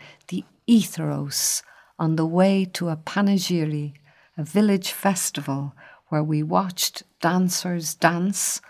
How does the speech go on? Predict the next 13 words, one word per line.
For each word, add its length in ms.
till 300
dawn, 640
their 320
ancient 640
patterns, 880
to 180
a 80
traditional 800
music 800
whose 240
origins 720
are 200
ancient 600